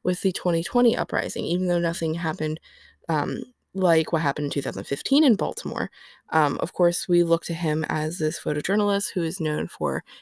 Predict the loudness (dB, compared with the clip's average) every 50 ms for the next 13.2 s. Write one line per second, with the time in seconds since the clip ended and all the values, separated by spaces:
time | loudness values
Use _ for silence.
0 | _ _ -10 -10 -8 -6 -4 -4 -4 -4 -4 -6 -6 -6 -6 -8 -8 -10 -12 _
1 | _ _ _ _ _ _ -10 -6 -6 -4 -2 -2 -4 -2 -4 -4 -6 -8 -12 -16
2 | _ _ _ _ _ _ _ _ _ _ _ _ _ _ _ _ _ _ _ _
3 | _ _ -2 2 2 2 2 2 2 0 0 0 -2 -6 -10 _ _ _ _ _
4 | _ -6 -2 -2 -2 0 0 -2 -2 -2 -2 -2 0 0 0 0 0 0 0 2
5 | 2 2 0 -2 -4 -6 -10 -8 -4 0 0 2 2 0 -2 -6 -10 -12 -18 -20
6 | -20 -20 -20 -20 -20 _ _ _ _ _ _ _ _ _ _ _ _ _ 4 6
7 | 6 8 8 6 6 6 6 4 4 4 2 2 0 -2 -4 -12 _ _ _ _
8 | _ _ _ _ _ _ _ _ _ _ _ _ -2 0 0 0 0 0 0 0
9 | 0 0 2 4 4 4 4 2 -2 -6 -8 -8 -6 -4 -2 0 0 -2 -2 -4
10 | -4 -2 0 0 -2 -2 -4 _ _ _ -4 -2 -2 0 0 0 0 0 -2 -2
11 | -2 -4 -4 -4 -4 -4 -2 -2 -2 -4 -4 -6 -6 -8 -14 _ _ _ _ -8
12 | -6 -6 -4 -6 -6 -6 -4 -4 -4 -4 -4 -4 -4 -4 -2 -2 -4 -2 -2 -2
13 | 0 0 -2